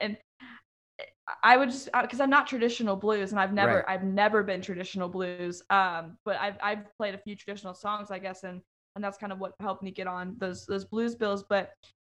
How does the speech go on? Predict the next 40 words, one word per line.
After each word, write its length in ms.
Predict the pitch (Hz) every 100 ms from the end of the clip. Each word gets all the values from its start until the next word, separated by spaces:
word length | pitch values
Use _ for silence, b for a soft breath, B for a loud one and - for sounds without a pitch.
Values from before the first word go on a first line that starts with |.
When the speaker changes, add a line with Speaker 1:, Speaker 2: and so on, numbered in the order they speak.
| -
Speaker 1:
um, 360 | 202 185 180 - _ _ _ -
yeah, 180 | 226 233
I 140 | 233
was 200 | 240 240
definitely 360 | 254 247 285 226
worried 200 | 214 214
about 200 | 208 185
it, 80 | 196
but 80 |
as 160 | 208 247
I 80 | 277
got, 340 | 247 214 -
like, 360 | 190 185 - - -
more 360 | 202 214 208
fans 420 | 208 202 196 202 196
and 120 | 185
followers, 440 | 190 185 196 185
and 80 | 190
I 40 | 175
realized, 340 | 185 180 180
wow, 120 | 175
these 120 | 180
people 240 | 208 226 208
just 200 | 185 185
like 160 | 170 -
my 60 | 165
music 320 | 175 175 175
for, 100 | 180
like, 160 | 170 170
what 120 | 190
it 80 | 175
is, 160 | 180 196
'cause 160 | 208 - B B B
I, 240 | 233 214 233
I 20 |
started 240 | 254 262 233
to 20 | 240
think, 220 | 226 220
you 60 | 208
know 240 | 190